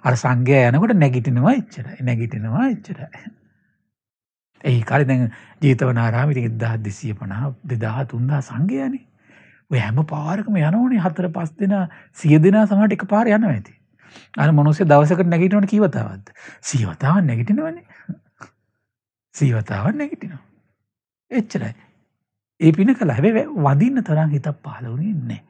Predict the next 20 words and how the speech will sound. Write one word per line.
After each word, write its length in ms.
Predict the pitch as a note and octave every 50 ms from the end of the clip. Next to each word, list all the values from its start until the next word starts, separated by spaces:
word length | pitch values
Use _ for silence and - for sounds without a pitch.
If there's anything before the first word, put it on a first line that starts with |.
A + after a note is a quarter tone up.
| _ _ _ _ _ _ _ _ _ _ _ _ _ _ _ _ _ _ _ _ _ _ _ _ _ _ _ -
බලන්න 320 | C3 G#2 A#2+ D#3 G3+ C4+
ඒ 160 | - B2+ B2 D3
පිනට 280 | D#3 G3+ G3 G3+ F3+ E3+
දෙවියන් 340 | F3 F3+ F3+ F3+ F3+ F#3
අතර 180 | F#3 D#3 D#3+ G3
ගිහිල්ලානේ. 480 | F3+ D3+ - G3+ E3 E3+ G3+ C4 - _ _ _ _ _ _ _ _ _ _ _ _ _ _ _ _ _ _ _ _ _ - -
මේ 220 | D3+ D#3+ F#3 F#3+ F3+ D3+
ඒ 200 | C#3+ E3 G#3 -
පිනට 320 | - G#3+ G3+ G3+ F#3 E3
දෙවියන් 440 | D3 D3+ D3+ D3+ D3+ D3+ D3+ C#3+ C#3
අතර 180 | C3+ - D3
ගිහුවොත් 400 | C3 B2+ A#2+ B2 F3 A3 E3 B2+
දෙවිවරු 320 | B2+ D3 D3 B2+ B2+ C3 D#3+
පිරිසනේ. 420 | - E3+ C3 A2 - - A2+ G#2+ _ _ _ _ _ _ _ _ _ _ _ _ _ _ _ _ _ _ _ _ _ _ _ _ _ _ _ _ _ _ _ _ -
කොහොමද 260 | D#3 C#3 D3+ D3 C3
වන්දනාවේ 580 | B2+ B2 B2 B2+ C3+ C3+ B2 B2+ C3+ C#3+ D3+ - - - -
නැගිට්ටේගේ 540 | - C#3 C3+ C#3+ D3 C#3+ - C#3+ E3 D#3 C#3+
ආශ්චර්යය? 480 | D3 B2+ - - - G#2 - - - _ _ _ _ _ _ _ _ _ _ _ _ _ _ _ _ _ _ _ _ _ _ _ _ _ _ _ _
තේරුණා 260 | - E3+ D3 D3 D#3 E3
නේද? 220 | A3+ A#3 E3+ -